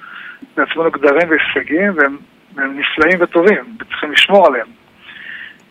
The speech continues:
צריך לדעת שבגדרים והישגים האלה,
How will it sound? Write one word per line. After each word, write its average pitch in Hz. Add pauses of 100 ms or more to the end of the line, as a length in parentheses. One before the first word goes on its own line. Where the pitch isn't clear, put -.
(220)
צריך -
לדעת 214
שבגדרים 131
והישגים 165
האלה, 202